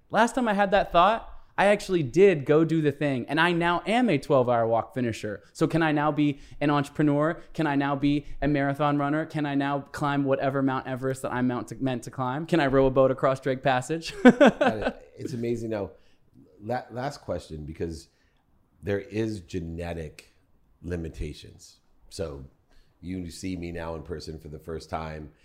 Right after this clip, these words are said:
Speaker 2: and no matter how much I wanted to dream about beating LeBron James one-on-one, maybe not in this lifetime, and I believe in multiple lifetimes, so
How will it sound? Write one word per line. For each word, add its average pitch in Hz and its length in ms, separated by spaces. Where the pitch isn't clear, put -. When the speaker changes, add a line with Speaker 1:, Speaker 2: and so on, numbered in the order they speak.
Speaker 2:
and 87 380
no 101 140
matter 104 320
how 92 220
much 95 340
I 82 60
wanted 82 500
to 82 100
dream 80 840
about 80 400
beating 82 340
LeBron 78 460
James 78 380
one-on-one, 80 800
maybe 117 380
not 117 200
in 87 100
this 82 200
lifetime, 85 460
and 82 100
I 85 60
believe 85 300
in 76 100
multiple 76 360
lifetimes, 87 540
so 82 260